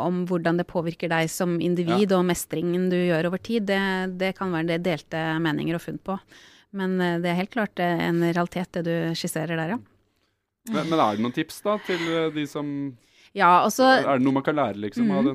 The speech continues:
Speaker 2: den?
Speaker 1: Det, disse tipsene om god forbrenning ligger, eh, hverken i å, å slanke seg, definere seg på noe sånn type vis, eller å bruke kosttilskudd som markedsføres med å heve forbrenningen. Det det handler om, det er egentlig å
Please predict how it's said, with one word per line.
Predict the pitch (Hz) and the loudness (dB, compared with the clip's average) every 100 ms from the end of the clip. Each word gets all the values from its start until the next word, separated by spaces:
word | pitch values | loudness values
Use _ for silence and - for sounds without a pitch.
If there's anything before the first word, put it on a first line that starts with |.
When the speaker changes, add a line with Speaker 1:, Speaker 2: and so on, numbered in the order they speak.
| 269 - | -4 -6
Speaker 2:
den? | 202 | 2
Speaker 1:
Det, | 247 240 240 214 | 4 4 4 0
disse | 240 254 | 0 -2
tipsene | - 208 233 233 | -4 -4 -2 0
om | |
god | 208 | 0
forbrenning | 220 208 202 226 | 2 2 2 2
ligger, | 226 220 220 | 2 2 4
eh, | 220 214 214 | 4 4 2
hverken | 214 185 - 220 220 208 | 2 0 0 -2 0 0
i | 202 202 196 - | 0 0 0 2
å, | 202 196 196 180 | 4 6 6 4
å | 190 190 185 185 - _ | 2 2 0 -2 -10 _
slanke | - 208 170 | -4 -2 -2
seg, | - 165 | -2 -2
definere | 180 - 190 156 160 | -2 -2 0 0 -2
seg | 185 180 180 175 180 - | 0 2 2 2 0 -4
på | 196 185 | -2 0
noe | 180 | 0
sånn | 175 170 175 170 - | 0 0 2 -2 -2
type | 196 185 | -4 0
vis, | 190 240 - - | 0 0 -2 -2
eller | 185 170 202 | -2 0 0
å | 196 | 0
bruke | 185 151 - 180 | 0 -2 -4 -8
kosttilskudd | - 151 - 165 - 185 180 | -6 -10 -8 -8 -6 -6 -6
som | - 190 | -4 -2
markedsføres | 170 - 156 - 156 165 170 | -2 -6 -14 -6 -4 -4 -4
med | 185 175 | -2 0
å | 170 170 | 0 0
heve | 175 131 151 | 0 -2 -6
forbrenningen. | 170 165 147 160 156 170 | -6 -4 -4 -2 -2 0
Det | 180 | 0
det | 220 220 | 0 2
handler | 226 175 175 226 | 2 0 0 2
om, | 302 - - - - | 0 -2 -18 -20 -10
det | 190 214 220 | -2 0 2
er | 175 180 196 - | 2 2 2 0
egentlig | 175 170 196 - 208 | -2 0 -4 -2 -2
å | - | -2